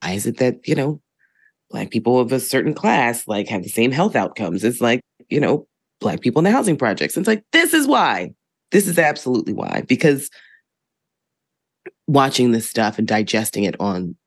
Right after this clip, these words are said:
damn near a weekly basis is just not just for my spirit, but, like, literally, physically is, is really difficult.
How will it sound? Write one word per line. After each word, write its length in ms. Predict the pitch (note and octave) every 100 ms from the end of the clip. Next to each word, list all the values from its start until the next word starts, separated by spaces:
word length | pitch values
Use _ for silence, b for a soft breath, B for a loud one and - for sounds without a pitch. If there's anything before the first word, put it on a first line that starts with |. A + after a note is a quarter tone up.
| _ _ _ _ -
damn 180 | A2
near 140 | G#2 G2+
a 40 |
weekly 360 | F#2+ G#2+ - G#2+
basis 460 | G2+ F#2 F2 F2 -
is 180 | F#2 -
just 540 | - G2 F#2 - - _ _ _ _ _ _ -
not 180 | A2+ G#2+
just 140 | -
for 80 | C#2
my 80 | -
spirit, 400 | - A#2+ F#2 -
but, 100 | G#2
like, 140 | G2+
literally, 500 | C3 G#2 C#2 A#1 - -
physically 500 | A2 - D#2 B1+ -
is, 400 | G2 D#2 D2+ - _ -
is 160 | F2+
really 200 | F2+ F2
difficult. 480 | E2+ E2+ - - -